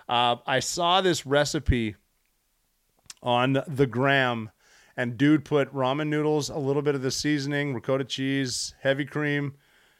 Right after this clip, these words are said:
more cheese, baked it. And that is what I'm gonna do. So I'll give you a full, full-on report of that.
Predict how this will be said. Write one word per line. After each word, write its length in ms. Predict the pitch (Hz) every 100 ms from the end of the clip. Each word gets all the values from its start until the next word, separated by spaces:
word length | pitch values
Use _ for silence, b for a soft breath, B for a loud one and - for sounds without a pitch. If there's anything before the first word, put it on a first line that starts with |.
| b b _ -
more 220 | 147 196
cheese, 460 | - 196 170 160 127
baked 400 | 107 120 143 143
it. 180 | 104 - _ -
And 300 | 113 113 110 -
that 320 | 120 120 139
is 120 | 135
what 120 | 131
I'm 220 | 131 127 131
gonna 140 | 123
do. 80 | 117
So 140 | -
I'll 60 | 117
give 160 | 120
you 120 | 117 110
a 40 |
full, 400 | - 127 123 123 _ _ _ _ _ _ _ _
full-on 560 | - 170 175 165 147
report 480 | 131 127 - 143 139 -
of 300 | 127 101 101
that. 600 | 123 127 143 - -